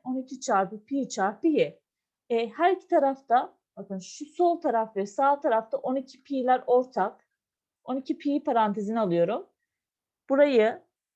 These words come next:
On iki pi'ye bölersek x yapar. Arada artı var. Burayı da on iki pi'ye bölersek y yapar.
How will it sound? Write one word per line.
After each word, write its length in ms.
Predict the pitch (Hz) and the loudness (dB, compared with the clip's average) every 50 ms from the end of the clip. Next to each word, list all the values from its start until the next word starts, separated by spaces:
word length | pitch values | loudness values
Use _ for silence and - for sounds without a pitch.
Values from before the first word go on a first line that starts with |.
| _ - | _ -4
On 120 | 233 254 | -2 -2
iki 280 | 277 262 - - - - | -2 -4 -8 -14 -14 -6
pi'ye 320 | - 269 254 262 254 220 | -2 0 4 4 6 8
bölersek 600 | 240 247 247 254 247 247 254 254 - 294 277 - | 8 8 8 8 6 4 2 0 -4 -8 -6 -8
x 260 | 240 214 - - - | -12 -12 -12 -6 -2
yapar. 360 | 208 180 185 - 226 262 294 - - | -2 -2 0 0 -2 -2 -2 -4 -6
Arada 320 | - 190 190 202 196 226 220 | -4 -2 -2 0 2 4 4
artı 300 | 214 220 214 214 - 214 | 4 2 0 -4 -6 -2
var. 280 | 190 202 254 - - _ _ _ _ _ _ _ - | 0 0 0 0 -4 _ _ _ _ _ _ _ -6
Burayı 300 | 302 320 330 294 302 262 | -2 0 2 2 2 2
da 60 | 240 | 2
on 180 | 247 - 233 233 | 2 2 0 -2
iki 300 | 233 208 - - 247 247 | -2 -4 -6 -8 -8 -8
pi'ye 380 | - - 233 220 220 220 208 190 | -6 -6 -4 0 2 2 2 2
bölersek 640 | 208 202 196 190 185 185 185 - 285 311 339 - _ _ | 2 2 2 2 2 0 -2 -4 -4 -4 -4 -6 _ _
y 340 | 208 196 196 214 233 233 226 | -14 -6 2 4 6 6 6
yapar. 500 | 208 175 165 - - 220 226 285 359 | 6 4 2 0 -2 -2 0 0 -2